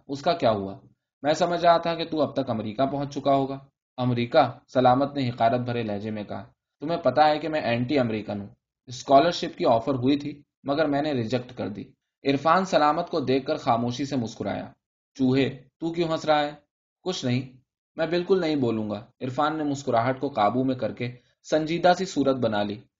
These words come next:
سلامت نے اسے غصے سے دیکھا مگر چپ رہا۔ "اور اجمل تو؟" "میں؟" اجمل نے نہایت سنجیدگی سے اعلان کیا۔ "ایوب آمریت کے ساتھ ریکنسائل نہیں کر سکتا تھا، میں نکل آیا۔"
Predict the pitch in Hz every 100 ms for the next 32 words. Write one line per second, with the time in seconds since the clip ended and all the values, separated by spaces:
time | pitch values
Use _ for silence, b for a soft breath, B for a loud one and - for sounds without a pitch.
0 | _ _ 147 147 170 202 202 196 190 139
1 | 127 160 147 139 117 107 123 123 - _
2 | 143 156 160 143 120 104 98 - _ _
3 | _ _ - 165 - 117 120 147 139 135
4 | 170 - _ _ _ _ _ _ 120 131
5 | 180 120 - - 123 147 156 151 131 127
6 | 139 139 113 120 117 127 127 101 101 104
7 | 101 98 - _ _ _ _ _ - 139
8 | 156 202 185 143 143 151 180 - 151 127
9 | 117 127 - 131 156 147 139 143 135 120
10 | 117 110 104 98 - 101 110 - _ _
11 | _ 131 151 123 110 104 98